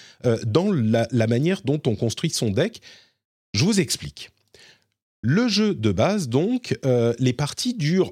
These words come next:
environ trois minutes. En fait, on a six tours d'une minute, euh, avec des encouragements pour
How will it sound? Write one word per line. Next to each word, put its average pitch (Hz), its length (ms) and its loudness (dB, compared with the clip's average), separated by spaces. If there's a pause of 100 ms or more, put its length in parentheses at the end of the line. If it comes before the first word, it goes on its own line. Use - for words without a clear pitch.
environ 233 400 2
trois 147 200 0
minutes. 131 300 2
En 113 80 0
fait, 123 220 -2
on 95 80 -2
a 87 120 -2
six - 360 -4
tours 147 600 -2
d'une 120 240 0
minute, 120 460 0 (540)
euh, 107 300 2
avec 143 480 0 (300)
des 87 320 0
encouragements 127 760 0
pour 160 300 0